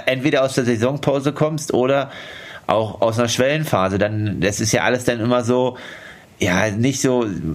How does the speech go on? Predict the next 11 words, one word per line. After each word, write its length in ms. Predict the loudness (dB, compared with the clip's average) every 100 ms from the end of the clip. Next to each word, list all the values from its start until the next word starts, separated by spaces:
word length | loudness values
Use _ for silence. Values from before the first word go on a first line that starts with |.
| -6
ja, 220 | -2 0 2
jetzt 180 | 0
in 60 | 0
Anführungsstrichen 640 | 0 2 0 0 0 0
Arschlochtempo, 720 | 0 0 0 -2 0 0 0 0
ne, 240 | 2 0
ist 140 | -2 0
ja 80 | 0
Schwelle, 460 | 2 2 0 -2 -8 -10 -12 -8
so. 400 | -2 2 2 -2 -6 -12 -14 -4
Und 520 | 0 2 2 0 -4